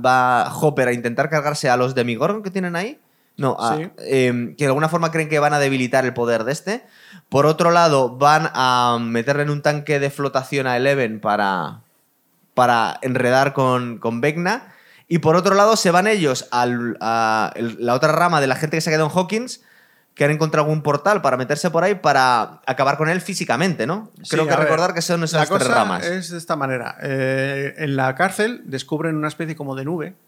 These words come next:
Speaker 2: que hay
Speaker 1: Ujú.
Speaker 2: ahí encerrada, que en realidad, como, al ser un ente del mundo al revés, lo que se trata es que, eh, tú todo el daño que hacías al Mind Flayer dentro del mundo normal se reflejaba en el mundo al revés.
Speaker 1: Sí.
Speaker 2: Entonces, el mero hecho de atacarle y de quitarle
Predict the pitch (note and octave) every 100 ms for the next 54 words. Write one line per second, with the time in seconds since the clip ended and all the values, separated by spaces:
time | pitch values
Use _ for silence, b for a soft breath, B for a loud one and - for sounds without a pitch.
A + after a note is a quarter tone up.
0 | - C3+ C#3+ C#3+ C#3+ C3+ C3+ E3 E3+ F#3+
1 | D3+ D3+ C#3+ D3 D#3 - b b b _
2 | B2+ - C3+ D3+ D#3 D#3+ D#3 C3+ C3 C#3
3 | C#3+ C#3 C#3+ F3+ - _ B B B B
4 | _ _ C#3 - C#3+ D3 C#3+ - C#3 D3+
5 | D#3+ F#3+ F3+ D#3 - F#3 - _ - C#3
6 | C3+ E3 F3 F3+ F3 F3 D#3 C#3 C#3 D#3
7 | C#3 - - A#2 A#2 A#2+ G#2+ A2 C3 C#3+
8 | - D#3+ D#3 C#3+ C3 C#3+ C3+ D3 C#3+ D3
9 | C#3 C#3 D3 D3 D3 C#3+ C#3+ C#3+ D3 E3
10 | F#3 - - C3+ B2+ B2+ C3 C3 B2+ B2
11 | A#2+ A#2 A2+ G#2+ - - - G#2 E2 B
12 | B B B - C#3 D3 C#3+ C#3 C#3+ D#3
13 | D#3 D3 C#3+ E3+ F3 D3 C#3 C3 C3 C#3+
14 | C#3+ D3 C#3+ C#3+ C#3+ C3+